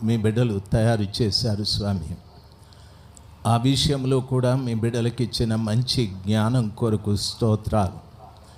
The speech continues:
పాటలు రాయటానికి, పదాలు సమకూర్చటానికి, చక్కటి సంగీతం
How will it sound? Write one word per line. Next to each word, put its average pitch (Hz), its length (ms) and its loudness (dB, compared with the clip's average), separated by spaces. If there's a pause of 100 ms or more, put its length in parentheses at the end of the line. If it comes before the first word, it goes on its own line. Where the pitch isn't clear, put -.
(360)
పాటలు 110 640 2
రాయటానికి, 107 960 0 (1000)
పదాలు 117 540 2
సమకూర్చటానికి, 110 1500 -2 (880)
చక్కటి 127 540 2
సంగీతం 113 920 0